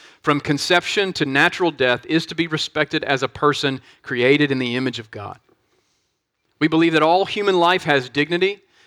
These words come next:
and is worthy of respect. We believe that human life should be celebrated, protected,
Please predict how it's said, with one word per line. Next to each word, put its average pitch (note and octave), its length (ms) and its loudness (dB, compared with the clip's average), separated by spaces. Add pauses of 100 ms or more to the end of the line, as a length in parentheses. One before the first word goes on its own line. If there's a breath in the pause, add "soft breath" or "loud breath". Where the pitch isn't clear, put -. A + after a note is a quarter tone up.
and C#3 120 0
is C3 120 -2
worthy E3+ 520 0
of D3 180 0
respect. C#3+ 480 -2
We D3+ 80 -6
believe E3+ 380 0
that D#3+ 160 0
human A3 400 -2
life D3 280 2
should - 220 -6
be C3 80 -8
celebrated, F#3 840 0
protected, F#3 640 -2